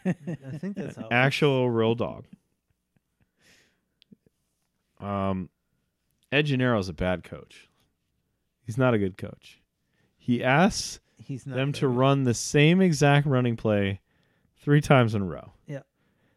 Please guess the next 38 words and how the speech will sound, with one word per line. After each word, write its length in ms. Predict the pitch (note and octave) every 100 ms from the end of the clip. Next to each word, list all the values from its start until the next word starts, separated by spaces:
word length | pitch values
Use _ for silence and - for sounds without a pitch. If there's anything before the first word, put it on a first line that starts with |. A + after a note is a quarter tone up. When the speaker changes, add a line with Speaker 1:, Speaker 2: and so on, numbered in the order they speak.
| _ _ _ _ _
Speaker 2:
And 80 | A#2
by 120 | C3
the 100 | B2+
fourth 360 | - F3+ F3 -
time, 460 | D3+ A#2+ A2 G#2+ G2 _ _ _ _ _ _ _ _ _ _ _ _ - -
our 120 | G2
guy, 400 | A2+ G#2 F2+ F2
Scott 300 | E2 A2+ F2+
Bakula, 280 | G2 F#2 G2+
is 100 | F#2
like, 200 | F#2 E2+ -
"This 180 | D3
is 100 | F3+
bullshit. 480 | D3 G#2 B2 - - -
Like, 180 | G2+ G#2
let's 220 | A2 -
just 180 | D3 -
fucking 280 | B2 -
throw 260 | - - A2+
it. 80 | -
Why 220 | G#2+ C#3+
am 140 | D#3+
I 140 | C3+ B2
here? 420 | - F3 A#2 - _ _
Speaker 1:
Right. 280 | F3+ C#3+ A2+ _ _ _ _ _ - A2
Speaker 2:
I'm 140 | A#2+
handing 340 | - D3+ F3+ E3
off 300 | C#3 C#3+ -
to 140 | C#3
a 40 | A#2+
guy 240 | B2 C3
from 260 | B2 B2 G#2
Australia 880 | A2 - - A#2+ C3+ C3+ - - - _ _ _ _ _
<laughs> 580 | _ _ - - - _
or 500 | - D3+ D3+ D3+ D3+
the 140 | C#3+ C#3
walk-on 720 | B2+ B2+ C#3+ - A#2 F#2+ G2 -
or 640 | A#2+ A#2+ A#2+ A#2+ A#2 A#2